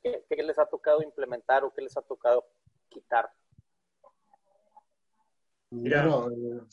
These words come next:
Speaker 3: ok.
Speaker 2: Échale, muñeco, échale.
Speaker 3: Bueno, eh, mira, el, el estatuto contempla cómo, cómo se, se tiene que hacer, eh,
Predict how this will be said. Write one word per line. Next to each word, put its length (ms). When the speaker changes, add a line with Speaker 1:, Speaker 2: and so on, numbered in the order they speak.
Speaker 3:
ok. 100
Speaker 2:
Échale, 260
muñeco, 320
échale. 320
Speaker 3:
Bueno, 300
eh, 440
mira, 420
el, 600
el 100
estatuto 500
contempla 680
cómo, 520
cómo 460
se, 280
se 160
tiene 280
que 80
hacer, 400
eh, 460